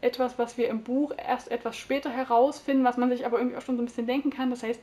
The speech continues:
ich finde nicht, dass es ein Spoiler ist, aber ich versuche es nicht zu vergessen, euch hier einzublenden, wo ihr hinspringen sollt, wenn ihr das nicht wissen wollt.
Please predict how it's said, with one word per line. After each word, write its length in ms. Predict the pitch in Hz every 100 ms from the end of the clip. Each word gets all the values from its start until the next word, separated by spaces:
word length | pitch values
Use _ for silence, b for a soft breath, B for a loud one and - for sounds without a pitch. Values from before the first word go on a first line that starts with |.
| -
ich 140 | 262
finde 180 | - 269
nicht, 200 | 285 294
dass 120 | 262
es 100 | 269
ein 160 | - 254
Spoiler 400 | 262 240 262 269
ist, 140 | 269
aber 140 | 240 233
ich 180 | 240 - B B B -
versuche 380 | 262 285 277 -
es 240 | 247 -
nicht 220 | 285 302
zu 40 | -
vergessen, 340 | 247 262 262
euch 160 | 240 -
hier 260 | 254 269
einzublenden, 680 | 233 247 233 233 233 233 220
wo 80 | 220
ihr 80 | 208
hinspringen 520 | 240 247 - 220 208
sollt, 200 | 208 208
wenn 100 | 208
ihr 60 |
das 180 | 202 -
nicht 240 | 214 214 -
wissen 240 | - 175
wollt. 140 | 175